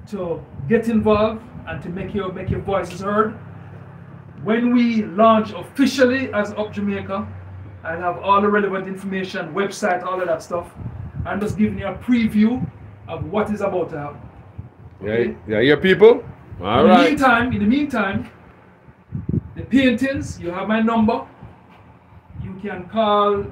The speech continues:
Speaker 1: link with Carlos. We can do paintings any size you want.
Speaker 2: Yes.
Speaker 1: And, um, prints of my originals are my original pieces. And, um, you know,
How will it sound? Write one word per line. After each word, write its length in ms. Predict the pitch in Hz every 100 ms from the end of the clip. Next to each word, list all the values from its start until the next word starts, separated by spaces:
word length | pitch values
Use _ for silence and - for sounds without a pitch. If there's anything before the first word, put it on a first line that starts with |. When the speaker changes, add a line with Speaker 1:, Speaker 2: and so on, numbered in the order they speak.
| - 170
Speaker 1:
link 220 | 208 208
with 180 | 220 - - - -
Carlos. 680 | 226 214 202 220 - - - - - _ _ _ _ -
We 120 | 196
can 280 | 208 208 196
do 320 | 202 196 190 - -
paintings 520 | 226 208 208 214 -
any 200 | - 214
size 380 | - 214 202 202
you 60 | 202
want. 320 | 202 202 - - - - - - - - - -
Speaker 2:
Yes. 380 | 110 127 147 160
Speaker 1:
And, 280 | 170 175 175
um, 500 | 180 175 170 156 147 - -
prints 320 | 254 226 -
of 160 | 226 208
my 100 | 208
originals 580 | 208 214 202 208 208 185
are 160 | 175
my 160 | 175 175
original 400 | 170 165 180 185
pieces. 600 | - 190 - 190 202 - - - _ _ _ _ _ _
And, 280 | 160 165 160
um, 480 | 165 165 165 160 151 - - - -
you 80 | 180
know, 200 | 226